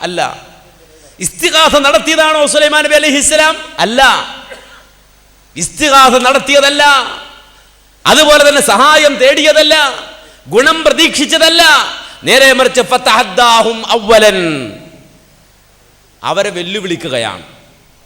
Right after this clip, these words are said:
എങ്ങനെ, എന്തിനാ വെല്ലുവിളിച്ചത്? റാസി അദ്ദേഹത്തിന്റെ തഫ്സീറിൽ വളരെ കൃത്യമായി പറഞ്ഞു, അറാദ സുലൈമാനു അലൈഹിസ്സലാം ഇൽഹാറ മുഅ്ജിസ. മഹാനായ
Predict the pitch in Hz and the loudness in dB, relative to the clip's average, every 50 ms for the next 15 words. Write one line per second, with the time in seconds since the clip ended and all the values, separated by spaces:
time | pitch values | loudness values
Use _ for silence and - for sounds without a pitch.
0 | _ _ _ _ _ _ _ _ _ _ _ - - 190 226 269 302 269 254 247 | _ _ _ _ _ _ _ _ _ _ _ -10 -10 -8 -8 -6 -6 -6 -6 -6
1 | 247 339 330 302 277 262 262 262 254 247 - 226 240 233 226 220 214 185 - - | -4 -4 -2 -2 -2 -2 -2 -4 -4 -4 -2 -2 0 0 0 0 -2 -4 -6 -12
2 | - - - - - - _ _ _ _ _ 107 131 170 220 240 220 233 233 220 | -18 -20 -20 -20 -20 -20 _ _ _ _ _ -4 -2 0 0 0 0 0 0 -2
3 | 202 175 - - - - - - 165 190 247 220 240 240 240 220 226 - 214 202 | -2 -4 -8 -12 -16 -10 -6 -2 0 2 2 2 2 0 0 -2 0 0 -2 -2
4 | - - 247 240 240 233 214 226 269 262 - - 240 233 - 254 247 233 233 233 | -2 -4 -2 -2 -2 0 0 0 0 0 -2 -2 -6 -6 -4 -2 0 0 2 0
5 | 226 220 - 226 220 226 220 220 220 185 202 214 233 233 220 220 208 214 196 - | 0 0 -2 -2 -2 0 -2 -2 0 0 2 4 4 4 4 2 2 0 -4 -4
6 | 214 220 233 240 226 220 220 220 214 214 208 190 202 226 247 240 175 208 226 - | -2 -2 -2 0 0 0 -2 -2 -2 -2 -2 -2 0 0 -2 -2 -2 -2 -2 -2
7 | - 233 233 247 262 277 311 370 392 370 - - - - - - - - 165 214 | 0 0 2 2 4 4 2 2 0 -4 -10 -14 -18 -20 -20 -16 -6 -4 -2 2
8 | 226 233 190 202 196 190 196 190 180 175 185 208 175 185 170 160 165 156 170 160 | 2 2 4 4 2 2 2 2 2 0 0 -2 -4 -4 -4 -4 -2 0 2 2
9 | 143 131 117 104 95 87 - - - - - - _ _ _ _ _ _ _ _ | 2 2 0 -2 -6 -10 -14 -20 -20 -20 -20 -20 _ _ _ _ _ _ _ _
10 | - _ - - 285 294 330 320 302 285 285 277 269 254 226 | -20 _ -2 2 4 4 4 6 4 4 6 6 4 4 4